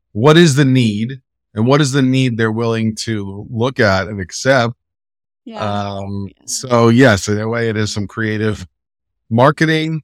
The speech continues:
Speaker 2: <laughs>
Speaker 1: but in the, I, but in the way, you know, that's why I call it Awaken the Hero Within. There is a better version of us there, and, and only you know what that is. And, um, you know, there are some ground rules, right? And there is, um,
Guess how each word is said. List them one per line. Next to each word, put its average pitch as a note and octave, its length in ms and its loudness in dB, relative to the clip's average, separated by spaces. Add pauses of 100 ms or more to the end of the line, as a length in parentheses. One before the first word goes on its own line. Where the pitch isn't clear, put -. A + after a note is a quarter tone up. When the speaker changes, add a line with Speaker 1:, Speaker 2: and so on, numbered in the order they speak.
(220)
Speaker 2:
<laughs> - 260 -14
Speaker 1:
but B2+ 220 2
in C#3 80 0
the, C#3+ 260 -2
I, C3 180 0
but C3 180 0
in C#3+ 80 -2
the C3+ 100 2
way, C#3+ 300 0
you C3+ 240 -2
know, B2 240 -2
that's A#2+ 260 -6
why B2 160 -2
I G#2+ 60 -4
call G#2+ 240 -2
it G2+ 80 -4
Awaken F#2+ 340 -6
the F#2 80 -8
Hero F2+ 260 -6
Within. E2+ 360 -10
There G2+ 120 -6
is A#2+ 200 -2
a A#2+ 60 0
better A2 320 2
version A2 420 -4
of F#2 120 -10
us F2+ 220 -10
there, G#2 380 -4 (200)
and, F2+ 480 -12
and F#2+ 120 -16
only A#2+ 300 -10
you A2+ 260 -8
know A2 260 -4
what G2 240 -6
that F#2+ 240 -2
is. A2 380 -4
And, F2+ 260 -8 (640)
um, F#2 760 -8
you G#2+ 100 -12
know, F#2+ 160 -10
there G2 180 -6
are G2+ 160 -2
some G2 220 -4
ground G2+ 420 -2
rules, C3 720 -4
right? A2 360 -4
And G2 200 -8
there F#2+ 260 -8
is, G2+ 720 -10
um, F2 600 -8